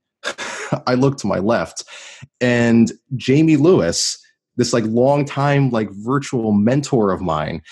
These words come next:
is just walking by me in the aisle over here. So I was like, "Oh my goodness, like,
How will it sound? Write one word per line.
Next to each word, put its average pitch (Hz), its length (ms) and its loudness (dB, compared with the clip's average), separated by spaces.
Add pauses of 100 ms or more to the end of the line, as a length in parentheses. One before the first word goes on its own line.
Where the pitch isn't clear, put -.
(160)
is 117 300 2
just - 180 -6 (140)
walking 123 400 0
by 143 220 -2
me 98 220 0
in 101 60 -2
the 101 100 -4
aisle 175 320 0
over 82 160 -4
here. 80 240 -8
So 101 500 -2 (760)
I 139 60 0
was 139 140 0
like, 147 100 -6
"Oh 214 100 2
my 113 160 2
goodness, 233 340 0
like, 117 100 -4